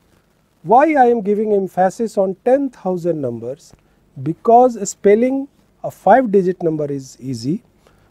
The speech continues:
but distributing this number over the globe projects a very complex picture.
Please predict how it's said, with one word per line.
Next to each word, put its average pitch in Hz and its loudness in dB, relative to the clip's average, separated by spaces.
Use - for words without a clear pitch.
but 233 2
distributing 165 2
this 180 -2
number 151 -2
over 190 4
the 139 -4
globe 131 0
projects 196 2
a 170 6
very 151 0
complex 123 -10
picture. - -20